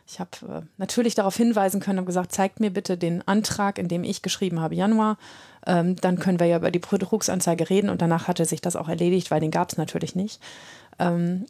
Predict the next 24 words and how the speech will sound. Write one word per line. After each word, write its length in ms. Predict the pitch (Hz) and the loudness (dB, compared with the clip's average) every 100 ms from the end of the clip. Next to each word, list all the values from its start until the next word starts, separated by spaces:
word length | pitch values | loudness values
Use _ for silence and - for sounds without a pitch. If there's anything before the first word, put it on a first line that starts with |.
| - | -4
aber 320 | 190 185 190 | -2 0 0
da 140 | 196 | 0
ist 320 | - - - 208 | -2 -4 -2 0
mir 360 | 196 190 185 _ _ _ _ | 0 0 -4 _ _ _ _
klar 360 | - 202 214 233 | -2 0 2 0
geworden 460 | 202 202 208 214 | -2 0 0 0
und 120 | 202 | -4
das 120 | 185 - | -4 -4
hat 140 | 202 | -4
mich 120 | 190 | -4
im 100 | 202 | 0
nächsten, 380 | 190 196 - - | 0 -2 -6 -4
im 240 | 190 196 - - | -4 -4 -6 0
laufenden 400 | 208 220 226 190 | 0 2 0 0
Berufsleben 580 | 196 240 - 220 220 | -2 -2 0 0 0
schon 220 | 208 202 - | 0 -4 -4
oft 260 | 220 - | -4 -4
begleitet, 640 | 214 190 170 190 240 233 - - - _ | -4 0 2 2 0 -2 -6 -20 -20 _
wie 180 | 185 214 | -4 -2
dort 320 | 208 190 190 | 0 0 0
manchmal 380 | 190 196 - 185 | 0 -2 0 -2
gearbeitet 720 | 185 - 226 233 240 214 - | 0 -2 0 0 -2 -6 -6
wird 220 | 214 233 | -4 -2
und 260 | - 196 | -4 -6